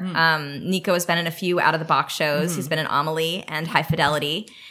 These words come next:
Speaker 2: And Karzi has not done any Out of the Box shows, but we were both in Elite Theater Company's production of twenty-fifth Annual Putnam County Spelling Bee.
Speaker 1: Oh, yes, of course.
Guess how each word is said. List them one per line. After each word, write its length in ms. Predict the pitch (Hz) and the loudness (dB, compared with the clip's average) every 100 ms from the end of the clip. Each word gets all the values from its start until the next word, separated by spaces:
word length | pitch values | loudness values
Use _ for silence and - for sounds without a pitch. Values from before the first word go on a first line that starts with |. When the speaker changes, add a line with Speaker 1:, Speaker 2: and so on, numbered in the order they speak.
| - - | -20 -4
Speaker 2:
And 160 | 160 160 | -2 0
Karzi 360 | 240 254 277 254 | 4 4 4 -2
has 160 | 208 | 2
not 200 | 214 233 | 4 4
done 140 | 240 220 | 2 2
any 180 | 190 170 | 4 4
Out 120 | 170 | 4
of 100 | 165 | 2
the 60 | 165 | 2
Box 280 | 139 135 | 2 2
shows, 280 | - 147 147 | 0 -2 -2
but 100 | 165 | -4
we 100 | 175 | -4
were 80 | 170 | -4
both 280 | 170 190 190 | 0 0 0
in 220 | - 175 175 | -2 -2 -2
Elite 360 | 175 175 - | -2 -4 -4
Theater 220 | 175 170 165 | -2 -2 0
Company's 440 | - 160 156 143 | -2 -2 -4 -6
production 460 | - 160 151 - 151 | -4 -2 -2 -4 -2
of 440 | 151 143 139 151 | 0 0 0 -4
twenty-fifth 420 | - 170 160 160 160 | -6 -4 -4 -4 -2
Annual 320 | 160 165 156 | -2 -2 -4
Putnam 260 | - 104 156 | -4 -6 -8
County 200 | 165 175 | -6 -6
Spelling 400 | - 277 330 185 | -4 -4 -2 -2
Bee. 140 | 156 | -2
Speaker 1:
Oh, 200 | 277 370 | -4 -4
yes, 460 | 269 302 190 - - | -4 -4 -6 -8 -16
of 140 | 185 | -16
course. 600 | - 294 160 139 - - | -18 -10 -10 -10 -14 -18